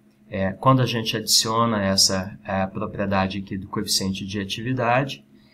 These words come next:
aparece aqui também a propriedade, capacidade, é, aliás, é, o calor de vaporização, e a gente deve escolher aqui definido para o composto. Dá ok.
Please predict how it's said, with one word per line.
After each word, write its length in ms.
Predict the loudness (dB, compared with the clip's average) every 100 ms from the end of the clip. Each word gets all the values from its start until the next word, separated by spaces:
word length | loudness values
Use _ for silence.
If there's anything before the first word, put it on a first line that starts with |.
| _
aparece 580 | -2 2 4 4 4 2
aqui 140 | 0
também 300 | -2 0 0
a 40 | 0
propriedade, 1000 | -2 -4 -2 0 2 2 2 -2 -4 -4 -8
capacidade, 840 | -8 -2 0 2 2 2 0 -4 -4
é, 680 | -4 -4 -4 -6 -8 -10 -12 -16 -12 -12 _ _ _ -10
aliás, 580 | -4 -2 0 0 -2 -2
é, 200 | -4 -4 -8 _ _ _ -12
o 120 | -8
calor 420 | 0 2 4 4
de 140 | 2 2
vaporização, 1040 | 0 0 -4 0 2 4 4 2 -2 -4 -12 -20 -12
e 60 | -8
a 40 |
gente 320 | -6 -6 -6 -2
deve 260 | -2 -2
escolher 520 | -2 0 -2 -2 -2
aqui 440 | -4 -6 -6 -6 -6 -16 _ _
definido 880 | -10 -8 -4 -2 0 -2 -4 -8 -10 _ -2
para 260 | 0 2 0
o 40 |
composto. 720 | -2 -4 -4 -12 -8 -8 -8 _ _ _ _ _ _ -10
Dá 220 | -6 -6
ok. 500 | -8 -8 -6 -4